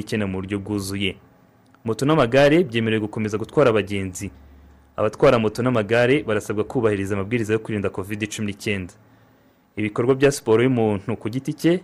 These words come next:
n'izikorerwa hanze y'abantu bategeranye bizakomeza. Ibigo bikorerwamo imyitozo ngororamubiri bizakomeza gufungura mu byiciro. Abitabira siporo ikorewe muri izi nzu bagomba kuba barakingiwe covid cumi n'icyenda mu buryo bwuzuye,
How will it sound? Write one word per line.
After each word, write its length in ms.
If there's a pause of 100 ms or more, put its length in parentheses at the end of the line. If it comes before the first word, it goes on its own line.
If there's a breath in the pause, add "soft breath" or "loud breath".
n'izikorerwa 680
hanze 360
y'abantu 520
bategeranye 800
bizakomeza. 800 (600)
Ibigo 320
bikorerwamo 640
imyitozo 640
ngororamubiri 720 (460)
bizakomeza 520
gufungura 500
mu 100
byiciro. 560 (640 soft breath)
Abitabira 460
siporo 400
ikorewe 440
muri 380
izi 160
nzu 480
bagomba 340
kuba 180
barakingiwe 680
covid 560
cumi 160
n'icyenda 320
mu 160
buryo 180
bwuzuye, 560